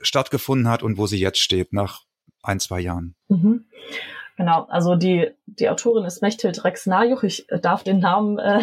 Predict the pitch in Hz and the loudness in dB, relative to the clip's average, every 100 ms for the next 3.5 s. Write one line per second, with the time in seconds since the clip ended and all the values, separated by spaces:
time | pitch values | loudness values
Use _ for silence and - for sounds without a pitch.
0 | 196 180 180 208 196 175 165 185 170 160 | 0 0 -2 0 0 2 2 2 2 2
1 | 190 269 277 - - - - - 196 202 | 2 0 -4 -12 -14 -12 -14 -2 2 4
2 | 190 185 - 190 190 190 - 190 226 269 | 2 0 0 2 2 -2 0 0 0 2
3 | 240 233 196 - - | 2 0 -6 -6 -20